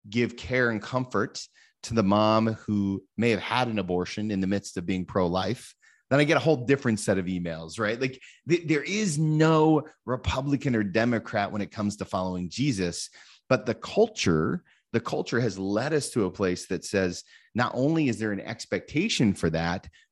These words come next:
but if you hurt my feelings on that, I have permission to correct you, even though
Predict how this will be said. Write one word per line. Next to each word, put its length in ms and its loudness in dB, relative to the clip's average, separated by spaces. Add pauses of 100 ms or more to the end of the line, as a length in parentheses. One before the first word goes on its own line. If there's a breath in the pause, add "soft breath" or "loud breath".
but 220 4
if 160 2
you 100 4
hurt 280 2
my 160 2
feelings 500 -4
on 180 -4
that, 320 -4
I 140 0
have 320 0
permission 880 0 (360 soft breath)
to 80 2
correct 560 0
you, 420 2 (380 soft breath)
even 320 4
though 440 4